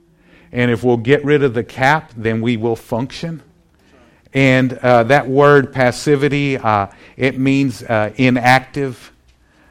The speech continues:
Uh, uh, it means unins-, uh, uninsertive, unassertive. It means detached and unresponsive. And sometimes we're just not responsive. We're just not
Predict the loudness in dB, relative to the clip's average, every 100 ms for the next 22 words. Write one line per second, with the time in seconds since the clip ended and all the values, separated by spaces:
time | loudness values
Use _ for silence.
0 | _ -2 2 4 2 -2 -14 -20 _ -2
1 | 2 2 0 -2 -2 0 0 -2 -2 0
2 | 0 -2 -6 -14 -10 -6 -6 -2 -2 -2
3 | -6 -6 -4 -2 0 -4 -4 -2 0 -2
4 | -6 -2 -2 -2 -6 -10 _ -4 0 2
5 | 0 -2 -6 -8 -4 0 0 -2 -14 -18
6 | _ _ _ -8 -4 -2 -2 0 -4 -6
7 | -6 -6 -6 -10 -18 -20 _ _ _ _
8 | _ _ _ _ _ _ _ _ _ _
9 | _ -8 -2 -2 0 0 0 2 0 0
10 | -4 -2 0 0 -4 -6 -8 -14 -16 -16
11 | -20 _ _ _ _ _ _ _ _ _
12 | _ -10 -8 -8 -4 -4 -4